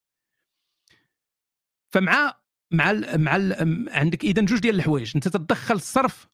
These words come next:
وداك الصرف اللي تدخل تستثمره، وداك الاستثمار تيجيب لك فلوس كتر.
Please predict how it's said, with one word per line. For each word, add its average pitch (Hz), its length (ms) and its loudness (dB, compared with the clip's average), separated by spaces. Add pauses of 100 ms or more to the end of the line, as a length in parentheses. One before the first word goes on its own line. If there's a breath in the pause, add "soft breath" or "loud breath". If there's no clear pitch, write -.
(180)
وداك 214 200 0
الصرف 190 360 -4
اللي 202 160 0
تدخل 170 480 -4
تستثمره، 196 760 -2
وداك 185 240 -2
الاستثمار 226 460 0
تيجيب 196 300 0
لك 202 100 -8
فلوس 220 240 0
كتر. - 340 -6